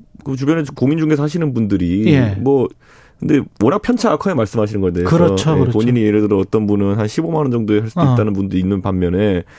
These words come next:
Speaker 1: 어떤 분들은 매수자 자체가 찾기 힘들 것이다, 이렇게 말씀하는 분도 있고,
Speaker 2: 어.
Speaker 1: 그래서 호가가 형성되기 어렵다라고 하는 분도 있고. 근데 뭐 김기현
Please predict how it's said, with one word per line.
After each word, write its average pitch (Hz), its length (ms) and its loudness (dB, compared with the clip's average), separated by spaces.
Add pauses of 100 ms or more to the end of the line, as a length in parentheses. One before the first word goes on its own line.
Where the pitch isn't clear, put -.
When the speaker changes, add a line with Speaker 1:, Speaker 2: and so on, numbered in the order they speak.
(320)
Speaker 1:
어떤 - 360 0
분들은 123 760 2
매수자 165 400 2
자체가 139 200 0
찾기 147 280 -4
힘들 147 180 0
것이다, 117 280 -2
이렇게 101 180 -2
말씀하는 98 400 -2
분도 92 220 -2
있고, 90 420 -2
Speaker 2:
어. 143 260 2
Speaker 1:
그래서 107 160 -2
호가가 143 220 0
형성되기 127 360 0
어렵다라고 104 460 0
하는 107 160 -2
분도 98 220 -2
있고. 98 440 0
근데 143 220 -2
뭐 113 120 -2
김기현 139 580 0